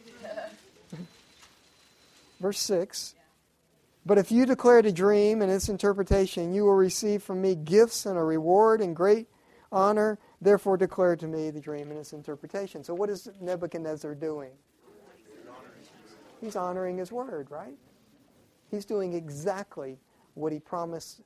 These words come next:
that he would do, which is to his credit. Which is to his credit. He's doing exactly what he told the wise men that he would do. So he's keeping his word here. So th-, that's a good thing. You know, there are some good things about Nebuchadnezzar that we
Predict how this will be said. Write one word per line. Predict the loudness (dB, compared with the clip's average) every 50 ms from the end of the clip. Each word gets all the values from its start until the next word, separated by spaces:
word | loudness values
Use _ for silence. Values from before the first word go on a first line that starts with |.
| -16
that | -10 -8 -8 -8
he | -8 -10
would | -12 -10 -12 -12
do, | -10 -10 -10 -10 -10
which | -10 -12 -10 -10
is | -12 -12 -8
to | -8 -6
his | -6 -6 -6 -8
credit. | -8 -6 -6 -6 -6 -8 -14 _ _ _ _ _ _ _ _ _ _ _ _ _ _ _ _ _ _ _ _ _ _ _
Which | -14 -12 -12
is | -12 -8
to | -4 -2 0
his | 0 0 -2
credit. | -2 -4 -4 -4 -4 -8 -14 -14 -12
He's | -10 -10 -8 -6
doing | -4 -2 -2 -2 -4 -6
exactly | -8 -10 -12 -12 -10 -8 -8 -8 -8 -10 -12 -12 -12 -12 -12 -12 -14 _ _ _ _ _ _ -10
what | -6 -4 -4
he | -4
told | -4 -4 -2 -2 -2 -2
the | -4
wise | -4 -2 -2 -4 -4 -6 -10
men | -12 -12 -12 -12 -12 -12
that | -12 -14 -14
he | -14 -14 -12
would | -12 -12 -12
do. | -10 -12 -12 -12 -16 _ _ _ _ _ _ _ _ _ _ _ _ _ _ _ _
So | _ -6
he's | -6 -6 -6
keeping | -6 -8 -6 -6 -6 -8 -8
his | -8 -8
word | -4 -4 -2 -2 -2 -4
here. | -6 -8 -8 -8 -10 -10
So | -8 -4 -2 -2 -2 -2
th-, | -4 -8 -10 -10 -6
that's | -4 -4 -2 -2 -2
a |
good | 0 2 2 0 0
thing. | -2 -6 -6 -6 -6 -8 -10 -14 _ _ _ _ _ -2
You | 0
know, | 2 4
there | 4 6 6
are | 6 4 4
some | 0 -2 -2 -2 0
good | 2 2 2 2
things | 2 -4 -4 -4 -4 -6 -6
about | -6 -4 -2 -2 -4 -4
Nebuchadnezzar | -8 -10 -8 -10 -10 -12 -10 -10 -10 -10 -10 -10 -10
that | -8 -8 -8
we | -6 -8 -8 -10